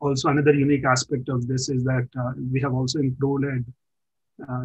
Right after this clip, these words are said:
the weather forecast for two thousand twenty-one, um, and this was prepared by, weather forecast was prepared by, uh, S. Ramachandran, based on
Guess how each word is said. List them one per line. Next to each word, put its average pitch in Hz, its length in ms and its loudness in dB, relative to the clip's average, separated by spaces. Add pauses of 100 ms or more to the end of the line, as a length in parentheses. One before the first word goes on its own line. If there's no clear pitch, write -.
the 127 180 -2
weather 139 320 2
forecast 127 720 -4 (280)
for 123 160 -8 (320)
two 131 80 -6
thousand 127 300 -2
twenty-one, 123 640 -4 (240)
um, 120 320 -8
and 123 120 -4
this 123 160 -4
was 131 120 -6
prepared 127 400 -4
by, 123 280 -4 (520)
weather 131 280 0
forecast 131 540 -4
was 123 140 -4
prepared 127 340 -6
by, 123 180 -4
uh, 127 640 -12
S. 123 180 -6
Ramachandran, 127 800 -2 (560)
based 127 340 0
on 127 280 2